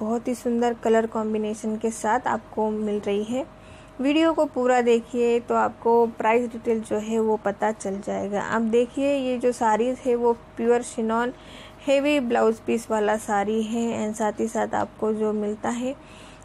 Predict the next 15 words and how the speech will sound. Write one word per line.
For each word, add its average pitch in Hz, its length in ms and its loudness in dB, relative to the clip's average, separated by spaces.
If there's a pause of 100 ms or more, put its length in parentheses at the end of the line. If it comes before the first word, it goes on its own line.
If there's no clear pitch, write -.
(100)
all 269 260 2
over 262 300 6 (300)
गोटा 233 360 2
पट्टी 226 400 -4
वाला 208 280 2
work 214 400 0
आपको 254 360 0
मिलता 226 340 -2
है। 220 200 -8
साड़ीज़ 254 440 2
में 254 200 4
भी 262 80 0
बुट्टी 233 420 -4
है 240 420 0
and 247 100 -2